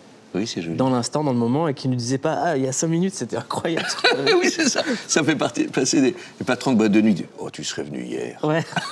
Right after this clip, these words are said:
Speaker 1: <laughs> C'était hier. Bon, mais là, il y a personne ce soir. Non, mais hier. <laughs> Non, mais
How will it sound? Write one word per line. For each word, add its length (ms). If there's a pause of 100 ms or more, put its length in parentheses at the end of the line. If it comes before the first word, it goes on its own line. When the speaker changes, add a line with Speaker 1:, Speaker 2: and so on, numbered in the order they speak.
Speaker 1:
<laughs> 60 (320)
C'était 400
hier. 220 (200)
Bon, 80
mais 60
là, 60
il 60
y 40
a 40
personne 260
ce 80
soir. 100
Non, 100
mais 120
hier. 520 (140)
<laughs> 80 (1800)
Non, 160
mais 200